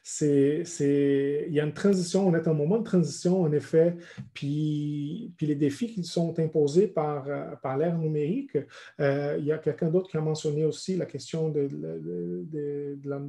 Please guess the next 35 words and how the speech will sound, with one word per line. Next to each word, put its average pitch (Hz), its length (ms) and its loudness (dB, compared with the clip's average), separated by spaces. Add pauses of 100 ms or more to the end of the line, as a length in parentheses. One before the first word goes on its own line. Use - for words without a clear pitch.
(380)
digitalisation 175 840 0
des 160 100 0
process 170 680 -2 (340)
ici. 185 540 -4 (100)
Et 156 800 6 (280)
tout 180 220 -2
est 135 40 -2
relié, 135 540 -4
tout 185 200 -12
est 147 60 2
relié, 143 360 0
puis 156 160 -8
ça, 147 300 -4
ça 143 180 -8
s'aligne 151 380 -2
avec 143 160 -4
cette - 220 -12
tendance, 127 460 -14
exactement. 135 540 -8 (680)
Euh, 147 280 2
alors, 170 340 6
euh, 170 160 10 (560)
une 165 140 4
question 190 400 6
pour 214 140 8
vous, 180 180 6
c'est 180 180 0
quand 320 180 0
qu'on 175 220 6
utilise 165 520 2
Agile ? 143 580 -2 (180)
Donc, 160 180 -4
si - 200 -4
on 262 120 2
voit 175 380 0